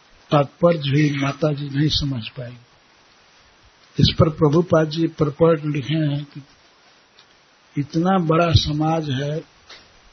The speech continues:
लेकिन बहुत बड़े समाज में भी स्त्री को समझ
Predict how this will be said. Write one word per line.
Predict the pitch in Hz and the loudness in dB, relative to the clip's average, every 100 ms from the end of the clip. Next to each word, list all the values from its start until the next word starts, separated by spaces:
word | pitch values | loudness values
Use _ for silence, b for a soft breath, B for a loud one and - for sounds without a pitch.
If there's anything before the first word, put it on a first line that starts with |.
| _ _ _ - | _ _ _ -10
लेकिन | 180 156 151 156 139 131 _ _ _ _ _ _ _ _ _ 151 | -4 -2 0 0 0 -6 _ _ _ _ _ _ _ _ _ -12
बहुत | 139 147 175 | -4 -2 -2
बड़े | 165 160 165 170 | 0 2 2 4
समाज | 147 147 156 170 156 | 2 4 4 2 0
में | 156 151 | -4 -2
भी | 139 160 165 _ _ _ _ _ _ _ _ _ - 151 | 0 0 -2 _ _ _ _ _ _ _ _ _ -4 0
स्त्री | - - 160 165 | 0 2 4 4
को | 156 156 151 - | 2 -2 -4 -4
समझ | - 151 151 | -2 0 2